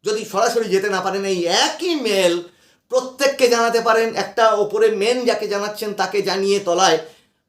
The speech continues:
মানে, তার যে কনসার্ন আপনি মনে করবেন কাউকে, কাউকে সিসি রাখা প্রয়োজন, তাদেরকে সিসি রাখতে পারেন। সাবজেক্টটা লিখে সেটা মেল করার প্রয়োজন। এখন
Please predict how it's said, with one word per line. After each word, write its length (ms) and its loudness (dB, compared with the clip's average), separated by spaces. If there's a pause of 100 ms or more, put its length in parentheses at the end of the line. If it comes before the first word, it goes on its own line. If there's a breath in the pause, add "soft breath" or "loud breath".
(180)
মানে, 180 -6
তার 280 -4
যে 100 0
কনসার্ন 540 -4 (160)
আপনি 200 -8
মনে 220 -2
করবেন 320 -2
কাউকে, 280 -2
কাউকে 300 -4
সিসি 280 -10
রাখা 240 -2
প্রয়োজন, 480 -2 (720)
তাদেরকে 300 -10
সিসি 320 -10
রাখতে 260 0
পারেন। 320 -6 (320 soft breath)
সাবজেক্টটা 760 -2
লিখে 320 -8
সেটা 220 -10
মেল 200 -12
করার 240 -10
প্রয়োজন। 460 -18
এখন 260 -12